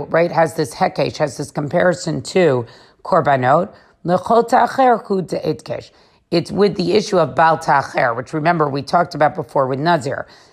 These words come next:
the idea of not to delay, right? That we don't delay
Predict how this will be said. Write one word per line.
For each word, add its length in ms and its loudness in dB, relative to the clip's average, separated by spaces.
the 80 2
idea 320 2
of 80 0
not 280 0
to 100 -8
delay, 720 0
right? 240 0
That 100 -4
we 100 -4
don't 200 -4
delay 640 2